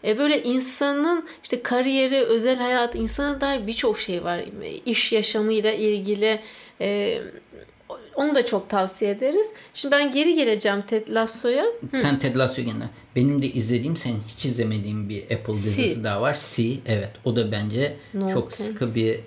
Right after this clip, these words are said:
Speaker 2: dizi. Ee, gelecek zamanda geçiyor. Ee, gene bir virüs sebebiyle
Speaker 1: Al işte.
Speaker 2: neredeyse bütün insanlığın çok büyük bir kısmı yok olmuş, ölmüş.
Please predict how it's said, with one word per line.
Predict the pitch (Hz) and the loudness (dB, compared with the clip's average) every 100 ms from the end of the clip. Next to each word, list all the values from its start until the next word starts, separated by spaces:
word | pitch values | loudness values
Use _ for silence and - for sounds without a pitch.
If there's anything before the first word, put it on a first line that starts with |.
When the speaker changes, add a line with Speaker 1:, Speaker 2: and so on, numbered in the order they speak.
| - - 113 | -14 -4 0
Speaker 2:
dizi. | 107 127 180 - - - - - 113 | 2 2 0 -2 -18 -20 -20 -8 -4
Ee, | 113 113 120 | -2 -4 0
gelecek | 127 120 123 139 - | 6 6 6 4 2
zamanda | 131 131 135 151 | 2 4 4 4
geçiyor. | 156 156 - 190 208 202 - - - - - - | 2 0 0 2 2 0 -12 -20 -20 -20 -10 -2
Ee, | 120 110 - - 117 | -2 -2 -8 -6 2
gene | 151 143 127 107 113 | 6 6 4 2 4
bir | 120 | 6
virüs | 123 139 | 6 2
sebebiyle | - 131 120 110 117 113 170 208 - - | 0 0 2 2 0 2 0 -2 -8 -6
Speaker 1:
Al | 214 196 | -4 -4
işte. | - - | -2 2
Speaker 2:
neredeyse | 135 139 127 127 117 | 4 4 2 2 -2
bütün | 110 - 160 147 | -2 0 0 4
insanlığın | 143 127 127 131 120 117 - - - 117 110 | 4 4 4 2 4 2 0 -8 -2 0 0
çok | - 151 - | 0 0 2
büyük | 127 - | 0 0
bir | 120 | -6
kısmı | - 123 - 123 117 107 - - - | -2 -2 2 2 2 -2 -12 -14 0
yok | 127 147 160 | 2 4 2
olmuş, | 170 175 254 - - - - | 2 4 2 -2 -8 -14 -4
ölmüş. | 139 127 113 123 - - | 4 6 6 4 0 -6